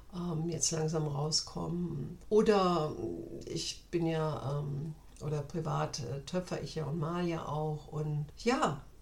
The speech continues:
ich dann oft, wenn ich dann an meiner kleinen Werkstatt vorbeigehe, um, also die habe ich bei mir in eine unserer Garagen eingerichtet. Und wenn ich dann raus in den Garten will, dann gehe ich meistens durch die Garage und dann muss ich an einem Regal vorbei.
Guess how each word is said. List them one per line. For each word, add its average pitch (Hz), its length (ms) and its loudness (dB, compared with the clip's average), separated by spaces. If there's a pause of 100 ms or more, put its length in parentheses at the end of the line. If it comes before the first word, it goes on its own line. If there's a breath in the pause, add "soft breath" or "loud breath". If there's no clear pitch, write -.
(280)
ich - 160 -2
dann 170 200 4
oft, - 280 0
wenn 180 160 2
ich 165 160 -2
dann 170 220 2
an 156 160 -2
meiner 160 200 2
kleinen 156 300 -2
Werkstatt 185 420 -2
vorbeigehe, 165 800 0
um, 147 560 -2
also 143 140 -2
die 143 220 -2
habe 147 100 0
ich - 80 -2
bei 143 100 -2
mir 143 200 2
in 139 120 -2 (120)
eine 147 320 0 (160)
unserer 147 240 -2
Garagen 185 420 2
eingerichtet. 180 640 -2 (160)
Und 170 440 2
wenn 160 220 4
ich 147 140 0
dann 156 180 0
raus 147 300 0
in 151 80 0
den 151 100 2
Garten 156 340 0
will, 160 160 6
dann 151 140 2
gehe 143 140 2
ich 143 100 -2
meistens 139 360 2
durch 139 200 -2
die - 100 -10
Garage 165 600 0
und 147 180 0
dann 139 220 -2
muss 147 180 2
ich - 140 -4
an 147 100 -2
einem 135 200 -4
Regal 156 360 -2
vorbei. 151 480 -2